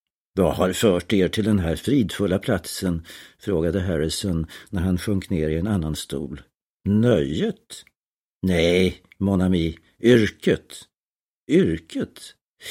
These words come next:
I den här avkroken?" Poirot nickade allvarligt. "Ja, visst, min vän. Alla brott begås inte där det finns många människor." Den andre skrattade.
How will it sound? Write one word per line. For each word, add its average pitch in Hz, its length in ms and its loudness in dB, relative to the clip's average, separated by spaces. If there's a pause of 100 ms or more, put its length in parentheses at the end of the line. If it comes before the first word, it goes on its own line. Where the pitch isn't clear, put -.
I 165 140 6
den 175 160 6
här 117 140 4
avkroken?" 139 1000 2 (760)
Poirot 85 580 0
nickade 82 840 2
allvarligt. 67 680 -6 (360)
"Ja, 69 440 -2
visst, - 380 0
min 87 200 -2
vän. 67 380 -10 (360)
Alla 98 480 2
brott 107 520 0
begås 104 540 0
inte 95 320 0
där 98 120 4
det 107 100 2
finns 107 440 -2
många 98 420 0
människor." 87 880 -4 (960)
Den 90 180 0
andre 73 380 -2
skrattade. 73 640 -6